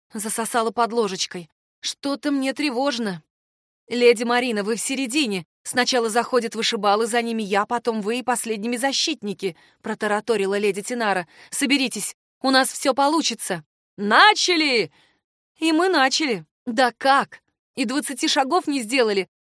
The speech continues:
как спереди что-то бабахнуло, ослепив ядреным белым светом. Из глаз брызнули слезы, показалось, что меня оглушило, я потеряна и дезориентирована.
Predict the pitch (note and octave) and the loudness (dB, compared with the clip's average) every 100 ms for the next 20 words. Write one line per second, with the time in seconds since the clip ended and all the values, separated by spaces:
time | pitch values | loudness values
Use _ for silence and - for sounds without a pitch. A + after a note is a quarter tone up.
0 | - A#3 - - D4+ C4 G#3 A3+ B3+ A#3+ | -6 -4 -4 0 0 0 -2 -2 -2 -2
1 | F#3 F#3+ A3 A3+ - G#3+ G3+ - A3+ A#3 | 2 2 4 4 2 -2 0 -2 -6 -6
2 | D4 A3+ G#3 D4 B3+ A#3 G3+ B3 A#3 G3+ | -6 -6 -4 -4 -4 -4 -2 0 -2 -6
3 | G#3+ A#3+ G3+ E3 - _ _ _ _ - | -4 -4 -4 -10 -14 _ _ _ _ -8
4 | A3 F#3+ A#3+ A#3+ F#3+ A#3 B3+ A3 A3 - | -6 0 2 2 2 -4 -4 -4 -4 -4
5 | A#3+ C4+ G3 E3 _ _ - A3+ B3+ D4 | -2 -2 -2 -8 _ _ -8 2 4 4
6 | F4+ C#4+ - B3 B3 C4+ B3+ B3+ A#3+ - | 2 0 -4 -4 -2 0 0 -2 -4 -4
7 | D#4+ A#3 - _ _ - G#3+ - G#3 G3 | -2 -2 -4 _ _ -6 -4 -2 -2 -4
8 | D#4 D4 B3 G#3+ - _ _ - C#4 A3 | -2 -2 -4 -8 -12 _ _ -6 -4 -4
9 | F#3+ G#3 G#3 G3 - A3+ F3 E3+ D#3 | -4 -4 -4 -6 -6 -6 -6 -6 -8